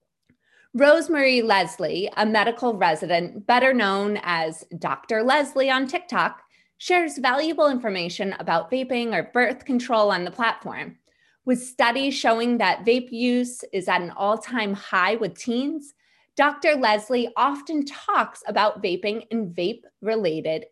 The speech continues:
illnesses. In one of her videos, she showed the chest x-ray from a patient with vape-related lung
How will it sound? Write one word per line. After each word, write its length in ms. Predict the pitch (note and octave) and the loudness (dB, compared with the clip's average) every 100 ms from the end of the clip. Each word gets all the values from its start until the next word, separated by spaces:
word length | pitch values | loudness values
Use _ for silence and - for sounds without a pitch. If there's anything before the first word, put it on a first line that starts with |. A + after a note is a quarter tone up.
| - | 0
illnesses. 920 | G#3+ A3 F#3 - D#3 - - - - _ _ _ _ - | 2 2 -2 -4 -6 -6 -10 -20 -20 _ _ _ _ -2
In 280 | C#4+ D#4 D#4 | 2 4 4
one 180 | C#4 B3+ | 2 0
of 120 | - | 0
her 200 | G#3+ - | -2 0
videos, 500 | F#3+ G3 G3 F#3+ G3 | 0 2 4 4 0
she 240 | - G3+ G3 | -4 -4 -4
showed 640 | - A3 G#3+ A3 B3 D4+ _ | 2 4 6 4 2 -4 _
the 160 | A3+ G3 | -6 -6
chest 520 | F#3+ - F4 F4 - - | -6 -4 -4 -4 -8 -4
x-ray 720 | A#3 A#3+ - D#3+ - B3+ C#4+ _ | -4 -4 -4 -2 -2 -4 -10 _
from 200 | - A3 | 0 2
a 80 | G#3 | 2
patient 640 | G3+ - D4 - E3+ F3 - _ _ - | -2 -4 -6 -4 -6 -8 -14 _ _ -2
with 360 | C4 G3 F#3+ | -2 -2 -2
vape-related 1080 | F3+ A3+ C#4+ - - A#3+ B3+ F#3 E3 F3 F3+ - | 2 2 0 -8 -6 -4 0 0 0 -2 -2 -6
lung 440 | F3 E3 D#3 D#3 | -4 -4 -4 -8